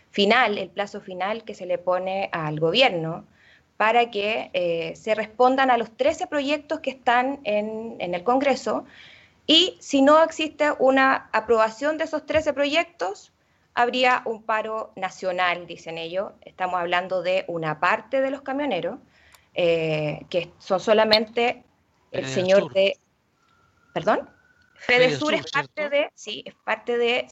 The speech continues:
Speaker 1: de la, de la Confederación Nacional de Transporte de Carga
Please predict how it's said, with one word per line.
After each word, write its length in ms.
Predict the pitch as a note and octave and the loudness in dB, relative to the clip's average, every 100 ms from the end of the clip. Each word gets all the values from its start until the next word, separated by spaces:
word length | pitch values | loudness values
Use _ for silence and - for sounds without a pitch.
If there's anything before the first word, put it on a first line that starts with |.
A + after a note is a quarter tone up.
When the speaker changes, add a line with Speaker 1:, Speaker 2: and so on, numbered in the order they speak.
| _ | _
Speaker 1:
de 280 | - G3+ G3 - | -4 -2 -2 -2
la, 420 | F#3 F3+ E3+ - - - _ _ _ - - _ | -4 -2 -2 -4 -12 -20 _ _ _ -20 -20 _
de 120 | - G3 | -2 2
la 100 | G#3 | 2
Confederación 540 | G#3 G#3 G3+ G3+ D4+ | 2 2 2 0 -2
Nacional 380 | E4 D#4 C#4 D4 | -2 -2 -2 -2
de 100 | D4 | -2
Transporte 640 | C4 A#3+ - D#4 D#4+ E4 | -2 -4 -2 -2 -2 -4
de 160 | D#4 C4 | -2 0
Carga 500 | C4+ C#4+ D4 F4+ | 0 0 -2 -6